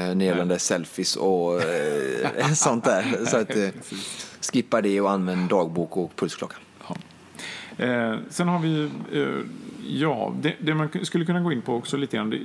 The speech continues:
Speaker 2: och det är mer bara, eh, kanske de här, eh, hälsoapparna och det här med stegräknare
Speaker 1: Mm.
Speaker 2: och så på telefonen, det som finns liksom inlagt redan.
Speaker 1: Ja. Ja, det är ju den här, eh, Apple och den här Health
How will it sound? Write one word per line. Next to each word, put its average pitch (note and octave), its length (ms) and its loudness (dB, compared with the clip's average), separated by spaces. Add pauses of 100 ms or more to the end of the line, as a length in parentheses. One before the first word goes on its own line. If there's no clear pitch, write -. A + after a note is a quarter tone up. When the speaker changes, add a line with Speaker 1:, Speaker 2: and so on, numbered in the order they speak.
Speaker 2:
och C#3 100 -2
det C#3 100 2
är D3 40 0
mer A#2 200 0
bara, G2+ 180 0
eh, F#2+ 60 -4 (640)
kanske - 260 -6
de - 340 -4
här, A2 280 -4 (880)
eh, - 920 -6
hälsoapparna A2 2000 -2
och C3+ 60 -4
det C3+ 80 -2
här A2+ 80 -2
med G2+ 140 -4
stegräknare A2 520 0 (100)
Speaker 1:
Mm. A#2+ 100 -4
Speaker 2:
och A2 60 -6
så A2+ 100 -4
på - 80 -6
telefonen, C#3 800 -2
det A2+ 120 -2
som B2 160 -6
finns G#2 460 -2
liksom - 300 -2
inlagt A2 680 -4
redan. A2+ 480 -2
Speaker 1:
Ja. A2 240 0 (1040)
Ja, B2 60 -2
det D3 80 4
är D3+ 40 4
ju C3 100 6
den B2+ 80 2
här, G2 580 2
eh, F2 300 -2
Apple C3 240 -4
och A#2 80 2
den G#2+ 80 2
här F2+ 400 -4
Health G2+ 320 -2